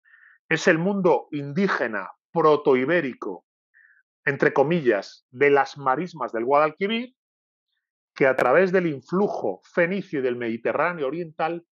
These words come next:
se dinamiza hasta convertirse en un reino próspero, cuya prosperidad en parte tiene que ver con el intercambio comercial que va a hacer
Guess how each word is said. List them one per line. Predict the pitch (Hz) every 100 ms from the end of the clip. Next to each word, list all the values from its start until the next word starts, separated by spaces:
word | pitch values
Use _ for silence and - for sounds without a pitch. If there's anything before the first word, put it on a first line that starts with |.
| _
se | _ - - 170
dinamiza | 151 147 131 175 208 135 190 208 _ _ _
hasta | - 131
convertirse | 131 123 110 - 165 - 185 190 -
en | 117
un | 156 160
reino | 160 180 185 180 _ _
próspero, | 151 139 - 98 87 - _ _ _ _ _ _ _ _ _ -
cuya | 151 131 -
prosperidad | 143 - - 131 143 175 175
en | 165 160
parte | 180 175 160
tiene | 175 170
que | 165
ver | 175 175
con | 175 160
el |
intercambio | 147 135 131 120 120 156 160 165
comercial | 170 165 160 156 170 180 175
que | - 127
va | 131 147
a |
hacer | 151 170 190